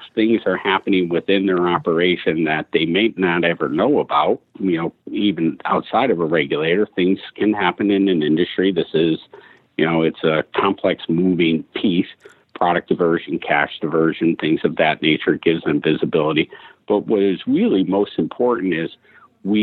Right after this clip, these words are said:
not only tell them what run-, went wrong, but we tell them where it went wrong and what the suggested corrective action is against the rules and regulations.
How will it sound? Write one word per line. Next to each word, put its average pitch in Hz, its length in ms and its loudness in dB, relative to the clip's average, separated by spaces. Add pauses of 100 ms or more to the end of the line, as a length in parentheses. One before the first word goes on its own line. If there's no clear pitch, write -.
not 120 240 0
only 139 200 2 (100)
tell 107 180 2
them 95 120 2
what 82 160 -2 (140)
run-, 85 260 -4
went 82 220 -10
wrong, 104 300 2 (200)
but 80 160 -2
we 87 60 2 (160)
tell 104 220 2
them 80 180 0 (100)
where 98 200 4
it 120 180 0
went 107 220 2
wrong 98 240 2 (160)
and 87 180 0
what 87 140 -2
the 80 120 -2 (320)
suggested 87 640 0
corrective 87 560 0
action 90 440 0
is 78 160 2 (140)
against 87 400 0
the 82 60 -2
rules 82 360 2
and 82 80 2 (100)
regulations. 80 600 0